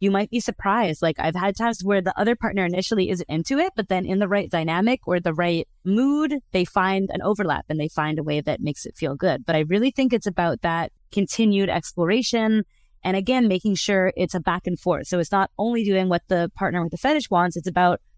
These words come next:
both partners sort of making sure that they're enjoying sex and they're trying new things. And I think taking it slow is helpful for that. So instead of trying, like, the most intense thing right away, it's like you try something slow and then you slowly build up over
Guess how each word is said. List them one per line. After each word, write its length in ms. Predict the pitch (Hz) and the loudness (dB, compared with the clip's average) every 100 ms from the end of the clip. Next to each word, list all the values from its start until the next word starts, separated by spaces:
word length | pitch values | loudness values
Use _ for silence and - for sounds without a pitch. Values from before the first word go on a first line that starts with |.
| - | 2
both 180 | 220 | 2
partners 460 | - 202 - 175 175 | 2 -2 0 -2 -2
sort 200 | 180 170 | 0 2
of 240 | 170 160 - _ - | 2 0 -6 _ -4
making 280 | 180 175 185 | -2 0 -2
sure 200 | - 165 | -2 -2
that 140 | 156 | 0
they're 160 | - 160 | 0 0
enjoying 460 | 156 165 170 165 160 | 0 0 0 2 0
sex 360 | - 120 - | 0 -2 -2
and 120 | 147 | -2
they're 140 | 143 143 | 0 -2
trying 380 | - 165 156 147 | -2 -2 0 0
new 120 | 147 | -2
things. 520 | 135 135 127 139 - - _ _ - | -2 -2 -2 -4 -6 -16 _ _ -4
And 360 | 160 156 156 - | -2 0 -2 -2
I 100 | 170 | -2
think 240 | 220 220 | 0 0
taking 300 | - 214 - | 0 -4 -2
it 100 | 202 | -2
slow 240 | - 196 170 | 0 2 2
is 120 | 170 | 2
helpful 280 | - - - | -2 -6 -6
for 140 | 160 | -6
that. 220 | 110 - | -6 -6
So 120 | - 160 | -4 -2
instead 280 | 165 196 190 | -2 0 0
of 120 | 175 | -2
trying, 360 | - 185 175 | -2 -2 0
like, 140 | 170 160 | 0 0
the 80 | 170 | 0
most 200 | 165 - | 0 -2
intense 320 | 175 160 - | -4 -4 -2
thing 140 | 175 | -2
right 160 | 160 156 | 0 0
away, 240 | 165 214 | 2 0
it's 140 | 269 - | 0 0
like 120 | 170 | -2
you 80 | 165 | -2
try 180 | - 175 | -2 -2
something 300 | 170 165 165 | 0 -2 -2
slow 340 | - 240 254 | 2 2 4
and 120 | 180 | 2
then 140 | 180 170 | 0 0
you 80 | 156 | -2
slowly 360 | - 185 180 | 0 2 2
build 280 | 165 175 170 | 2 0 2
up 140 | 190 - | 0 0
over 440 | 170 156 175 165 | -2 0 0 0